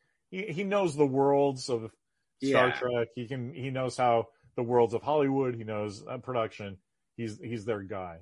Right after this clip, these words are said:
Speaker 1: The, there was a, uh, writers named John Pavel were, um, in, in on that. And yeah, I, I,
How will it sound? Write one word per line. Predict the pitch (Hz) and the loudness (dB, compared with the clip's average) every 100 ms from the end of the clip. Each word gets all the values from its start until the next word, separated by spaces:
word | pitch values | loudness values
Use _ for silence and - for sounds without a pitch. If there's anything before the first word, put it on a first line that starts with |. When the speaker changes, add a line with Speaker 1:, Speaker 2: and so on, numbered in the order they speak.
| 113 | -12
Speaker 1:
The, | 131 - _ _ - | -10 -10 _ _ -4
there | 151 | -2
was | 170 | 0
a, | 190 | 0
uh, | 165 135 123 127 | 4 4 4 0
writers | 143 180 160 | 0 2 0
named | 147 120 - | -2 -6 -2
John | 143 135 | -2 -2
Pavel | - 139 156 147 156 139 | 0 4 4 4 0 -2
were, | 139 139 139 - - - | -2 -2 -2 -6 -14 -6
um, | 131 131 135 - | -4 -4 -6 -10
in, | 135 135 131 - _ _ _ | -10 -8 -10 -14 _ _ _
in | 131 131 | -12 -10
on | 127 | -8
that. | 127 127 127 - 113 | -6 -6 -8 -10 -10
And | 113 110 104 98 _ _ _ _ _ _ _ _ _ _ _ - | -10 -8 -12 -14 _ _ _ _ _ _ _ _ _ _ _ -14
yeah, | 85 - _ _ _ _ 123 | -12 -14 _ _ _ _ -2
I, | |
I, | 135 139 135 | 0 0 -2